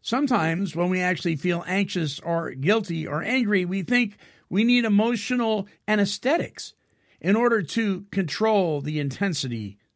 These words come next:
of our emotions. But the anesthetics for emotional pain are also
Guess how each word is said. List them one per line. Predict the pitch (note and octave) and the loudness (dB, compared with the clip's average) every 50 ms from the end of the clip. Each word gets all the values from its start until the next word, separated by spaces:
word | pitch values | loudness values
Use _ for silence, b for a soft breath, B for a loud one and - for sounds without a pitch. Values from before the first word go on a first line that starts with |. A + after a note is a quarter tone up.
| _ _ _ _ | _ _ _ _
of | - - A3 D#3+ | -4 -2 0 2
our | C#3 A#2 G#2+ | 2 0 0
emotions. | G2+ G2+ G#2 - - - - - - - _ _ _ _ _ _ _ _ _ _ _ _ _ b b b b b b b - | -4 -6 -8 -10 -12 -16 -18 -18 -20 -20 _ _ _ _ _ _ _ _ _ _ _ _ _ b b b b b b b -6
But | E3 E3 | -4 0
the | G3 G3+ | 2 2
anesthetics | G#3 F#3+ D#3+ C#3+ - - G3 F#3+ F3+ E3 C#3 - - b b b b b b b | 2 2 0 -2 0 2 2 2 2 2 -2 -4 -12 b b b b b b b
for | - F#3+ G3+ G3+ F#3 F3 - - | 0 2 4 4 4 2 0 -2
emotional | F3+ F3+ F#3 G3+ G#3+ G3+ F#3+ - F#3+ F3 D#3 C#3 | 0 2 4 4 4 4 2 0 0 -2 -2 -2
pain | C#3 - E3 A#3+ G#3+ F#3+ E3 D#3+ D#3 D#3 - - - | -4 0 0 0 2 2 0 0 -2 -2 -6 -6 -4
are | E3+ F#3+ | -2 0
also | G3+ G#3+ G#3+ G3+ - G3+ F3+ E3+ D#3+ D#3+ - | 2 2 2 0 0 -2 -2 -2 -2 -4 -6